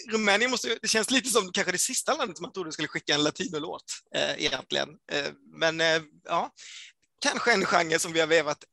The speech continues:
ett varv för mycket i de här länderna som inte har någon <laughs> direkt anknytning till den här musiken. Eh, men, men, men det är ju verkligen, den sitter ju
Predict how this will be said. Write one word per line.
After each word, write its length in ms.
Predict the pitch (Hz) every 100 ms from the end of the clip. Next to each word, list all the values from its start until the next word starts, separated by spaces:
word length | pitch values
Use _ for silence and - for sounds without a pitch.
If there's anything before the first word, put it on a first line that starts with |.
| 185
ett 220 | - -
varv 220 | 165 147
för 100 | 156
mycket 280 | 139 - 147
i 220 | 147 135
de 120 | 147
här 80 | 147
länderna 340 | 139 131 131 135
som 240 | 143 147 _ _ _ -
inte 180 | 139
har 100 | 151
någon 200 | 170 160
<laughs> 0 |
direkt 420 | 254 - 262 - -
anknytning 600 | 202 - 214 196 220 196
till 220 | - - -
den 80 |
här 200 | - -
musiken. 520 | 85 - 165 151 - 165 - 139 - 143
Eh, 200 | - 226 233 240
men, 140 | 240
men, 180 | 240 240
men 160 | - 240
det 60 | 226
är 40 |
ju 60 | 240
verkligen, 360 | 254 208 202
den 120 | 190
sitter 380 | 190 226 254 -
ju 140 | 147